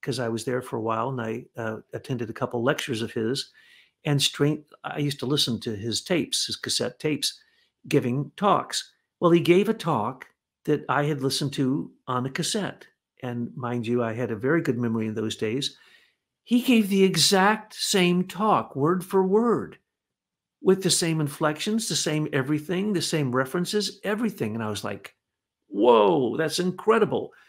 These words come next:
Then I heard him do it again. And then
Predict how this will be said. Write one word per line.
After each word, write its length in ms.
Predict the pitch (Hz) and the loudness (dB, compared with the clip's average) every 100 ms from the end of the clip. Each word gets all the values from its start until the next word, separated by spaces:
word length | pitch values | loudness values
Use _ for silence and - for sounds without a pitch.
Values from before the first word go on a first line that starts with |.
| _ _ _ 180 | _ _ _ 2
Then 120 | 139 | 4
I 80 | 120 | 4
heard 200 | 123 123 | 2 0
him 120 | 123 | 2
do 160 | 139 | 6
it 60 | 175 | 6
again. 520 | 180 233 311 196 - _ _ _ _ _ - | 4 2 0 -4 -8 _ _ _ _ _ -6
And 120 | 147 | -2
then 380 | 147 147 151 - | 0 0 -2 -8